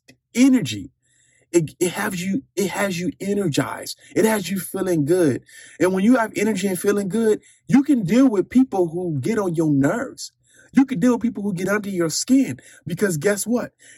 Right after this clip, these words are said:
You recovered. You're energized to deal with their personality. You have the energy now and the stamina to turn your cheek when someone says something you don't like because you got your six to eight hours of sleep. So don't never let somebody tell you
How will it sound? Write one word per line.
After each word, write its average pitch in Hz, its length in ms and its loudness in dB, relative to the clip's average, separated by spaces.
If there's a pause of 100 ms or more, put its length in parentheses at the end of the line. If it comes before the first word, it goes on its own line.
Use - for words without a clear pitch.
(120)
You 170 240 4
recovered. 226 720 -2 (640)
You're 202 280 0
energized 208 760 2
to 160 80 -2
deal 180 200 -2
with 170 120 -6
their 165 100 -2
personality. 165 920 -4 (520)
You 254 220 4
have 254 220 0
the 196 300 -6
energy 226 540 2
now 226 360 0
and 214 220 -4
the 214 60 -4
stamina 233 800 0 (260)
to 165 100 0
turn 262 360 4
your 254 220 4
cheek - 420 0 (120)
when 156 100 -2
someone 190 360 -4
says 175 260 -8
something 175 220 -6
you 170 80 -6
don't 175 240 0
like 196 260 -4 (260)
because 147 300 -2
you 160 100 -4
got 156 300 -2
your 139 100 -2
six 156 260 -8
to 143 120 -8
eight 147 80 -2
hours 131 260 -6
of 127 100 -12
sleep. - 280 -14 (680)
So 180 160 0
don't 180 200 4
never 208 220 4
let 185 160 4
somebody 156 420 2
tell 156 220 0
you 143 400 4